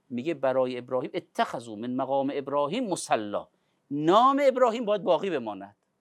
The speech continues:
کار ابراهیم باید نماد پیدا کنند، نشون داده بشود. اگر او اهل در حقیقت اخلاص تام بود، ما اهل اظهاریم. خدا می‌فرماید ما اهل اظهاریم،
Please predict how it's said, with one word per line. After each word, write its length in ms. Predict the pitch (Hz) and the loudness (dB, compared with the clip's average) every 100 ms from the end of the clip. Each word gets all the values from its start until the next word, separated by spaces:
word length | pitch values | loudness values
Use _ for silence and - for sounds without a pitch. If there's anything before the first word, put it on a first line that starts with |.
| _ _ _ | _ _ _
کار 540 | - - 165 220 254 262 | -16 0 4 6 6 6
ابراهیم 580 | 254 220 240 208 220 175 | 4 2 -2 -2 -6 -4
باید 280 | 175 196 165 | 0 0 0
نماد 600 | 156 156 160 180 196 143 | -4 -2 2 2 2 0
پیدا 260 | 139 113 | -4 -4
کنند، 300 | 104 110 107 - _ | -4 -6 -10 -12 _
نشون 520 | 131 139 156 - 202 | -2 0 0 0 0
داده 240 | 170 131 110 | 2 2 2
بشود. 480 | 104 104 98 92 - _ _ _ - | -6 -4 -2 -2 -4 _ _ _ -2
اگر 340 | 139 147 170 | 0 4 2
او 340 | 175 165 165 170 | 0 -4 -4 0
اهل 420 | 160 160 165 165 | -2 0 -2 0
در 180 | 160 165 | 0 2
حقیقت 200 | 160 160 | 2 0
اخلاص 380 | 151 160 160 160 | -2 -2 -2 -2
تام 460 | 156 170 165 160 151 | -2 2 2 0 -4
بود، 460 | 185 247 233 214 - _ - | -2 0 0 0 -4 _ -4
ما 320 | 127 156 247 | 0 4 4
اهل 300 | 214 226 233 | 4 2 2
اظهاریم. 580 | 208 165 165 170 143 139 | -2 -2 2 2 2 -8
خدا 240 | - 131 127 | -6 -4 -4
می‌فرماید 460 | 117 117 117 120 - _ - | -4 -10 -10 -16 -18 _ -2
ما 120 | 180 | 2
اهل 140 | 214 | 4
اظهاریم، 460 | 208 156 156 127 | 2 0 -2 -2